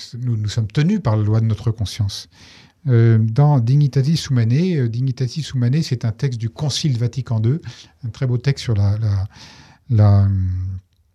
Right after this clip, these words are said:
la liberté religieuse. Et, euh, j'ai, j'ai,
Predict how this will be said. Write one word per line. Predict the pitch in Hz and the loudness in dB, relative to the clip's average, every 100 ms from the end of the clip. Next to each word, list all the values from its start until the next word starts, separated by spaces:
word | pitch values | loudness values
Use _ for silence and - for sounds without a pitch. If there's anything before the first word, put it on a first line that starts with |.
| _ _ - | _ _ 2
la | 107 | 4
liberté | 113 120 - 131 | 6 4 2 0
religieuse. | 107 104 104 127 180 185 110 - - - - - - | 2 2 4 4 4 2 0 -2 -14 -20 -20 -20 0
Et, | 139 147 156 147 151 | 4 6 6 4 2
euh, | 113 107 104 107 101 101 | 4 6 6 4 2 -2
j'ai, | 104 113 123 120 120 113 110 107 104 | -6 -2 2 4 6 6 6 6 4
j'ai, | 110 113 | 0 -8